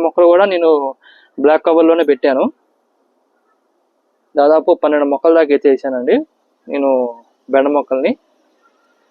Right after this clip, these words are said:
ఇవి కూడా రాత్రిపూట బాగా గాలి వచ్చిందండి, అయినా కానీ చాలా బాగానే ఉన్నాయి మొక్కలు కూడా, నాకు పెద్ద డ్యామేజ్ ఏం అవ్వలేదు. ఇవి వచ్చేసి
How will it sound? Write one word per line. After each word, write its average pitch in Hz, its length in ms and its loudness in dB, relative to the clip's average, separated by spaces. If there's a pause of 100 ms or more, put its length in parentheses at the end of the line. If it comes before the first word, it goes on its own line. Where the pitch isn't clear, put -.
ఇవి 151 180 2
కూడా 175 160 4 (560)
రాత్రిపూట 160 420 0 (140)
బాగా 147 160 2 (140)
గాలి 156 220 2
వచ్చిందండి, 143 420 -6 (1800)
అయినా 156 280 2 (100)
కానీ 180 180 -2 (560)
చాలా 139 240 0
బాగానే 147 320 2
ఉన్నాయి 139 260 -8
మొక్కలు 139 260 -4
కూడా, 139 180 0
నాకు 135 180 -2
పెద్ద 127 200 0
డ్యామేజ్ 131 320 0
ఏం 127 140 -6
అవ్వలేదు. 123 340 -6 (3500)
ఇవి 156 120 -8
వచ్చేసి 185 260 -2